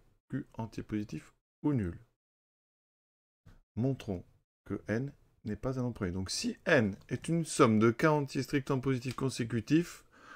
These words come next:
d'au moins trois nombres, eh bien n n'est pas un nombre premier. Comment montrer ça ? Donc on considère un entier qui a cette propriété. D'après ce qu'on a vu, hein, ici, eh bien deux fois n,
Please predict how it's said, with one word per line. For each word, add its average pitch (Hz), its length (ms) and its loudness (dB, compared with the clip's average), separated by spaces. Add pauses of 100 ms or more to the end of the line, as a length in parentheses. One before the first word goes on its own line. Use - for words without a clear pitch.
(160)
d'au 113 140 2
moins 110 200 2
trois 98 220 -2
nombres, 127 340 2 (340)
eh 113 60 -6
bien 104 240 0 (200)
n 135 280 -2 (260)
n'est 110 120 -2
pas 113 280 -4
un 101 60 -2
nombre 104 180 -2
premier. - 280 -14
Comment 160 240 -2
montrer - 340 0
ça ? - 200 4 (1000)
Donc 107 280 -4
on 98 80 -4
considère 92 440 -8
un 90 120 -4
entier 90 280 -8
qui - 120 -12
a 82 40 -10
cette - 200 -12
propriété. 147 760 2 (380)
D'après 214 300 0
ce - 60 -8
qu'on 160 180 -4
a 147 100 2
vu, 143 260 4 (540)
hein, - 120 -6 (360)
ici, 185 420 0 (600)
eh - 80 -10
bien 98 200 -6
deux 101 420 6
fois 107 340 4
n, 196 240 -2